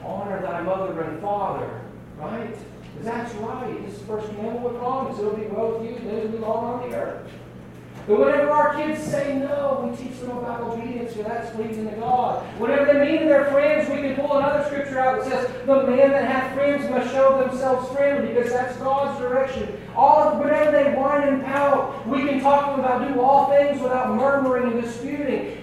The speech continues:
I mean, there's so many principles. We don't have to construct our own laws. It's so much easier whenever I take a step back and I stop worrying about me, and I can just put,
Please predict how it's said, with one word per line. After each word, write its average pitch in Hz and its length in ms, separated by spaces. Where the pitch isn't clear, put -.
I 180 140
mean, 208 160
there's 220 260
so 294 300
many 311 300
principles. 330 1000
We 349 120
don't 349 240
have 339 300
to 320 140
construct 269 480
our 226 260
own 202 160
laws. - 440
It's 294 420
so 370 280
much 262 240
easier 302 540
whenever 254 300
I 269 260
take 330 120
a 254 140
step 262 280
back 262 280
and 269 100
I - 80
stop 285 360
worrying 240 220
about 220 300
me, 302 380
and 208 120
I 220 140
can 233 180
just 214 220
put, 202 100